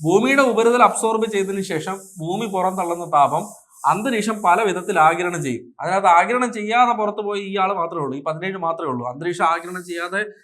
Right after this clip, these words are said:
സ്പേസിലേക്ക് മടങ്ങിപ്പോയത് ആ ഒരു ആള് മാത്രമേ ഉള്ളൂ, പതിനേഴ് യൂണിറ്റ് മാത്രമേ ഉള്ളൂ. ബാക്കി എല്ലാത്തിനെയും ആര് അബ്സോർബ് ചെയ്യുന്നുണ്ട്? ഈ പറഞ്ഞ സ്പേസ് അപ്-, അന്തരീക്ഷം അബ്സോർബ് ചെയ്ത് വെക്കുന്നുണ്ട്. ദേ,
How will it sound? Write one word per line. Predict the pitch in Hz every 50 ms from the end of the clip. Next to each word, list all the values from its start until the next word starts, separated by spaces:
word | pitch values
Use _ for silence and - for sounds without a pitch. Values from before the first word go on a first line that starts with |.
| _ _
സ്പേസിലേക്ക് | - - 180 170 185 190 196 190 196
മടങ്ങിപ്പോയത് | 185 170 175 180 190 185 180 170 165 160 165 196 214 208 - - _ _ -
ആ | 160 170 190
ഒരു | 202 202
ആള് | 190 170 165 175 175
മാത്രമേ | 160 156 156 160 165 139
ഉള്ളൂ, | 123 127 123
പതിനേഴ് | 147 151 156 170 180 185 185
യൂണിറ്റ് | 190 170 165 165 160 170
മാത്രമേ | 156 143 143 143 151 135
ഉള്ളൂ. | 117 117 113 113 - _ _ _ _ _ -
ബാക്കി | 147 147 175 202 - 262
എല്ലാത്തിനെയും | 233 220 220 220 220 233 220 220 202 202 220 262 - - - _ _ _ -
ആര് | 147 156 190 214
അബ്സോർബ് | 202 196 - 220 202 196
ചെയ്യുന്നുണ്ട്? | 208 208 202 202 190 185 185 185 190 208 208 - - - _ _ -
ഈ | 151 165 170
പറഞ്ഞ | 180 165 160 185
സ്പേസ് | 202 185 - - 160 170 208 202 -
അപ്-, | 226 160 - - - -
അന്തരീക്ഷം | 147 151 160 196 254 285 262 - 240
അബ്സോർബ് | - - - 208 202 196
ചെയ്ത് | 196 196 185
വെക്കുന്നുണ്ട്. | 175 165 175 175 160 143 131
ദേ, | 139 151 151 139